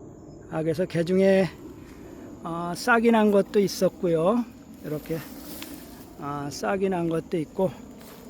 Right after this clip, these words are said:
아, 그런데 보편적으로 아주 감자가 기가 막히게 잘 됐습니다.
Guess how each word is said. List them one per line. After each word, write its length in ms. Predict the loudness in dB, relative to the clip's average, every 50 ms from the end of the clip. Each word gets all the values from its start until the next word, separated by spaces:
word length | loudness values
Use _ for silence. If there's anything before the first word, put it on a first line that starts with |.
| -20 -18 -20 -20 -20 -18 -18 -18 -18 -16 -10 -8 -6
아, 320 | -4 -4 -4 -4 -4 -6 -6
그런데 380 | 0 2 4 4 6 4 2 2
보편적으로 760 | 2 0 0 6 6 8 10 10 8 8 10 10 8 8 8 4 -2 -10 -16 -16 -20 -20 -20 -20 -20 -20 -20 -20 -20 -20 -20 -20 -20 -20 -20 -20 -20 -12 -6
아주 260 | -2 -2 0 0 0
감자가 680 | -2 0 2 2 4 6 6 6 8 6 6 6 4 0 -6 -16 -20 -20 -20 -20 -20 -20 -20 -20 -20 -20 -20 -20 -20 -20 -20 -20 -20 -20 -20 -20 -20 -18
기가 360 | -14 -8 -6 0 2 2 4
막히게 420 | 4 4 2 0 -2 0 2 4 4
잘 220 | 4 4 0 2 2
됐습니다. 540 | 2 2 2 0 0 0 0 0 -4 -6